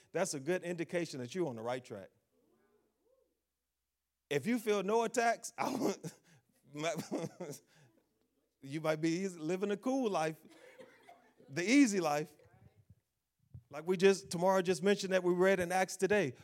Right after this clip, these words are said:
Paul and Silas were busy doing the work of the ministry.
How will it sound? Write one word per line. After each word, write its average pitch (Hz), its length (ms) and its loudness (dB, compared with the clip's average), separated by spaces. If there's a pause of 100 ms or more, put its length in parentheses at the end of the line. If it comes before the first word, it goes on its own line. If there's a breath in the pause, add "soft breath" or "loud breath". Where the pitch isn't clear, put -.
(120)
Paul 190 260 4
and 180 100 -2
Silas 190 520 0
were 147 140 0
busy 175 360 6
doing 180 280 4
the 170 60 0
work 190 220 4
of 196 80 -2
the 180 80 2
ministry. 180 520 2